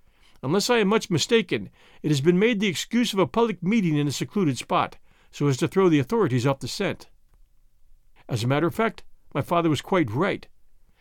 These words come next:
Before we arrived there that day, the majority of those Boers,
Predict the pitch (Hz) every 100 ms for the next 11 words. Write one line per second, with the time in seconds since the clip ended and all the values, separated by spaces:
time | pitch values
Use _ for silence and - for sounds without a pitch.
0 | - - 143 247 277 254 220 240 196 139
1 | 143 160 110 185 190 127 123 120 170 214
2 | 226 185 196 98 156 180 110 104